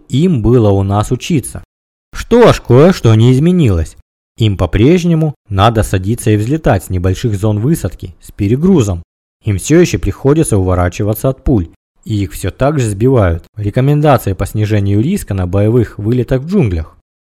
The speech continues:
Мой совет: не лезьте туда. И они нашли это довольно смешным.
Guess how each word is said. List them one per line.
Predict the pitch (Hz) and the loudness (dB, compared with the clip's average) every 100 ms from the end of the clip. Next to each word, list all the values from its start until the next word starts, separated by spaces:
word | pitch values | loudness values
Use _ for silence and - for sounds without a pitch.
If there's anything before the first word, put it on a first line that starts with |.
| _ | _
Мой | 92 101 160 | -4 2 2
совет: | - 160 117 87 - - | 2 2 2 0 -6 -16
не | 107 302 196 | -10 -6 -2
лезьте | 120 92 - | 0 0 -4
туда. | 95 92 87 82 - - | -8 -4 -4 -4 -8 -4
И | 113 | 0
они | 101 180 | 2 4
нашли | 143 120 147 | 4 2 2
это | 180 120 | 2 2
довольно | 95 87 87 87 | -2 0 0 0
смешным. | 107 139 139 113 87 80 | -2 -4 -4 -4 -6 -6